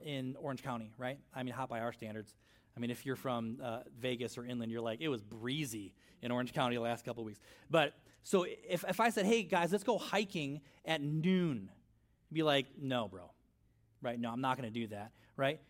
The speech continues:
You, like, la-, yesterday, Natalie and some, uh, girls from the church, they went hiking early. Why? 'Cause it was hot. And so in, in Samaria, same situation. Hot.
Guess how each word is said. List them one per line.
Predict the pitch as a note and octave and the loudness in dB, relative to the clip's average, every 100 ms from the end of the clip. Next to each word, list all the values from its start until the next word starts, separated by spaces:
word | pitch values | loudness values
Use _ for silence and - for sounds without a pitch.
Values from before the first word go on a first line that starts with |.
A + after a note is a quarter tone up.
| _ | _
You, | D3+ E3+ F3+ E3+ | -4 -4 -6 -8
like, | D#3+ E3+ | -2 2
la-, | E3+ | 2
yesterday, | E3+ F3 F3 D#3+ | 4 2 2 2
Natalie | D3 D3+ D#3+ D#3 | 4 4 2 0
and | D3+ | -2
some, | - D3 D3 | -2 -2 -2
uh, | C3+ B2+ | -2 0
girls | C3+ C#3+ | 0 0
from | D3 | -2
the | C3 | -4
church, | D3 C3+ - | -2 -4 -2
they | C#3 | -2
went | C#3 C3+ | -2 -4
hiking | D3 C3+ C#3 C3 - - - | -4 -4 -4 -6 -8 -6 4
early. | F#3+ G3 B2 G2 - _ - | 6 6 4 -4 -16 _ -2
Why? | B2+ C3+ | 2 4
'Cause | D3+ D3+ | 2 0
it | C#3 | 2
was | C3+ | 0
hot. | - - C#3 A2+ - - - - | -2 -8 -6 -6 -8 -20 -14 -8
And | C#3+ | 0
so | E3+ | 2
in, | D#3 D#3+ D#3+ | 2 0 0
in | E3+ E3 | -2 -2
Samaria, | - F#3 D#3+ G3 G#3 A#2+ A#2+ - - | -2 -2 2 2 4 2 -2 -6 -10
same | - D#3+ | -4 -2
situation. | C#3+ E3 E3 G3+ G3 G#2+ G2 - _ _ _ _ _ _ _ _ | -2 -2 0 0 -2 -8 -16 -20 _ _ _ _ _ _ _ _
Hot. | - - E3+ A#2+ | -6 4 4 4